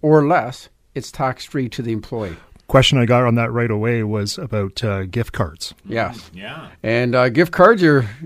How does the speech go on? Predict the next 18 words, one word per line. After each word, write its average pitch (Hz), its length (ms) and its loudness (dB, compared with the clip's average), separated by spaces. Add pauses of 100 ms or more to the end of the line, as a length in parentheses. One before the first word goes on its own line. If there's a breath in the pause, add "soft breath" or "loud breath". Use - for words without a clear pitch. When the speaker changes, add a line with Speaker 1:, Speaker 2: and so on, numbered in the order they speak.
(200)
Speaker 1:
right, 156 380 4
the 156 140 4
next 156 320 2
thing 175 200 4
there 170 180 6
is 143 100 2
what 131 280 0
doesn't 190 300 2
qualify. 101 460 -8 (160)
Speaker 2:
Okay. 107 260 -10 (100)
Speaker 1:
And 113 200 -6
gift 135 200 -4
cards 131 340 2
do 117 180 -2
not 113 300 0
qualify. 90 480 -8 (180)
Speaker 3:
Mm. 87 280 -18
Speaker 1:
Okay? 135 280 -4